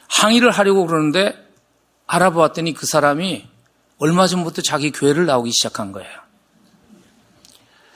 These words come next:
그래서 며칠간 고민하는데 그래도 하나님 이거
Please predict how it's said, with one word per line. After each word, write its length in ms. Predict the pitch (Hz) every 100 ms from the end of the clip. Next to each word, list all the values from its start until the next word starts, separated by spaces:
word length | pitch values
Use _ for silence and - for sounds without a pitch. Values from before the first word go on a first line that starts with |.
| - - - - - _
그래서 220 | 240 277
며칠간 540 | 226 240 247 254 247
고민하는데 1120 | 208 185 214 233 202 190 190 185 220 190 - -
그래도 240 | - 226
하나님 480 | 233 214 220 233 202
이거 540 | 202 196 220 208 220